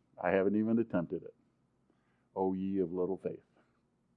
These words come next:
But he also walked by people, and his shadow, because of the power of God, was so flowing out of him, healed them. They didn't do anything.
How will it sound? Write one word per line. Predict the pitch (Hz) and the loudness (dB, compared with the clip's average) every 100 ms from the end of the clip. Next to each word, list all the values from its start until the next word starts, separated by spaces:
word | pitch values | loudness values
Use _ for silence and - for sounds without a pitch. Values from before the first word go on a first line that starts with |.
| _ _ _ _ _ _ _ - | _ _ _ _ _ _ _ 2
But | 120 | 8
he | 123 | 12
also | 127 139 123 | 12 12 10
walked | 107 110 110 | 10 10 10
by | 117 104 | 8 6
people, | - 117 117 110 | 6 2 6 6
and | 101 101 - | 6 2 0
his | 104 | 0
shadow, | - - 127 120 113 95 | 0 2 6 8 8 4
because | - 98 110 95 | 0 -4 -2 0
of | 101 | -2
the | 95 | -6
power | - 117 113 110 | -2 0 2 0
of | 98 | -2
God, | 85 101 107 | 2 4 4
was | 98 95 | 0 -10
so | - - 110 107 - _ _ _ _ _ _ _ _ _ _ _ _ | -4 4 6 6 4 _ _ _ _ _ _ _ _ _ _ _ _
flowing | - 139 139 131 127 | 0 8 10 10 4
out | 117 127 147 | 6 6 8
of | 131 | 6
him, | - 101 98 - _ _ _ _ _ _ _ _ _ _ _ _ _ _ _ _ _ _ _ _ _ _ | 4 0 0 -14 _ _ _ _ _ _ _ _ _ _ _ _ _ _ _ _ _ _ _ _ _ _
healed | 135 139 120 | 0 0 2
them. | 98 - - _ _ _ _ _ _ - | -2 -4 -18 _ _ _ _ _ _ 6
They | 139 | 10
didn't | 135 107 | 12 10
do | 110 113 | 8 6
anything. | 120 110 - | 4 0 -4